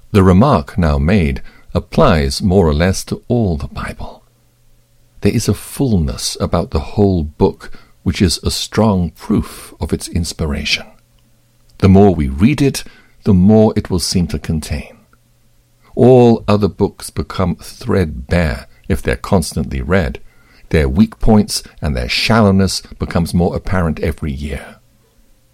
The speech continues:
The Bible alone seems broader and deeper and fuller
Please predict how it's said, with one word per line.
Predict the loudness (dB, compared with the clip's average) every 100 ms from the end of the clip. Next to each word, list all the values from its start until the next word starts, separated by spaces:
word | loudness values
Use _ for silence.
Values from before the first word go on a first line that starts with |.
| _ 2
The | 2
Bible | 4 2 2 2 0
alone | 0 -2 0 -2 -2 -4 -6 -10 -18
seems | -4 -2 0 -2
broader | -6 -2 0 0 0 -2 -4 _ _ -10
and | -6 -6 _
deeper | -4 -4 -2 -2 -4 -8 _ _ -6
and | -2 -2
fuller | -6 -18 -4 0 0 -2